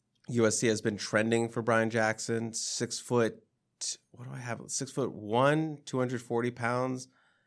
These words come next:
He's a big boy, and watch his tape. Really fun tape. You know, he played McKinney, Texas, which plays at a higher, higher, um,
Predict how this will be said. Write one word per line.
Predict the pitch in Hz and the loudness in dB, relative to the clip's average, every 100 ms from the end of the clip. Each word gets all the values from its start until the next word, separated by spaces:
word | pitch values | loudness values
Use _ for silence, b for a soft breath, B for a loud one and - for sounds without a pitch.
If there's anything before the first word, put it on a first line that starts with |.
| _ _ | _ _
He's | - 127 | -2 -2
a | 110 | 2
big | 139 120 | 2 2
boy, | 135 127 110 101 - - | 2 6 6 4 -2 -8
and | 107 107 107 104 98 - | -4 -2 -2 -2 -6 -8
watch | 113 117 120 | 0 0 0
his | 117 - | -6 0
tape. | 120 123 120 _ _ _ _ _ _ _ - | 0 0 -4 _ _ _ _ _ _ _ -16
Really | 110 107 139 165 160 165 160 160 - _ _ _ _ _ _ | -10 0 6 8 8 4 2 -4 -12 _ _ _ _ _ _
fun | - - 131 135 139 143 139 - | -20 6 10 10 8 4 -2 -6
tape. | - 135 156 - _ _ | 2 2 2 -2 _ _
You | 123 | 0
know, | 113 | 2
he | |
played | 104 - 123 | 2 2 2
McKinney, | 113 107 123 123 | 2 0 0 0
Texas, | 120 113 - 127 123 | 0 0 -2 -6 -6
which | 110 - | -8 -2
plays | 120 113 | 0 2
at | 110 | 2
a | 98 | 2
higher, | 95 113 117 117 110 - _ _ _ _ _ _ | 0 0 4 2 0 -8 _ _ _ _ _ _
higher, | - 123 120 117 107 | 0 6 8 8 6
um, | 110 104 98 | 4 4 -2